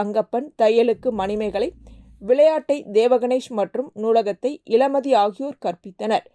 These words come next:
பயிற்சி காலை ஒன்பது மணிக்கு தொடங்கி மதியம் பன்னிரண்டு மணிக்கு நிறைவடைந்தது. புதுச்சேரி ஜவஹர் சிறுவர் இல்லத்திலிருந்து ஓவியம்,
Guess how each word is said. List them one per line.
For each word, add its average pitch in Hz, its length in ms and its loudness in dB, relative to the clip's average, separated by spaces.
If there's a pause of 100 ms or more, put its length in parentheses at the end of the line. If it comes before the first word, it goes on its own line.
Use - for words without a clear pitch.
(400)
பயிற்சி 311 420 0
காலை 240 360 2
ஒன்பது 262 420 0
மணிக்கு 226 380 -2
தொடங்கி 214 360 -2
மதியம் 220 400 -2
பன்னிரண்டு 247 420 0
மணிக்கு 220 360 -6
நிறைவடைந்தது. 190 680 -4 (480)
புதுச்சேரி 262 540 -2
ஜவஹர் 247 520 0
சிறுவர் 247 280 0
இல்லத்திலிருந்து 214 680 -4
ஓவியம், 220 640 -2